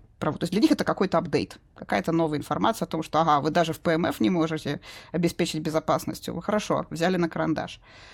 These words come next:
И главный смысл, наверное, для россиян, в общем-то, и для наших с вами слушателей в том, что война всё глубже входит в российскую нормальность. А, и П М Ф вообще-то должен был показать, что Россия адаптировалась, не изолирована, экономически управляема, способна проводить, э, глобальные форумы.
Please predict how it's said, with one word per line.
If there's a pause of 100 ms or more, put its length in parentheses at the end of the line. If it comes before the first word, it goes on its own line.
(280)
И
главный
смысл,
наверное,
для
россиян,
в
общем-то,
и
для
наших
с
вами
слушателей
в
том,
что
война
всё
глубже
входит
в
российскую
нормальность. (680)
А,
и
П
М
Ф
вообще-то
должен
был
показать,
что
Россия
адаптировалась,
не
изолирована,
экономически
управляема,
способна
проводить,
э,
глобальные
форумы.